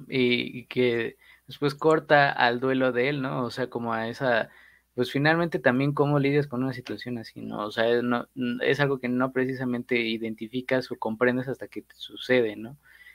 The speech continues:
Lamentablemente a quien todo, a, a quien le ha sucedido. Entonces, eh, sí, digamos, eh, eso yo creo que de nuevo una buena escena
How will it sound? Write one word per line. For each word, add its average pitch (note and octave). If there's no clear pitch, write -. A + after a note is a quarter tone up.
Lamentablemente A#2
a A2+
quien -
todo, A2
a, -
a G#2
quien G#2+
le G#2+
ha A2
sucedido. A2
Entonces, C#3
eh, G#2+
sí, D3+
digamos, D3+
eh, C#3
eso D3
yo D#3
creo C#3+
que C#3
de B2+
nuevo C3
una C3+
buena B2+
escena B2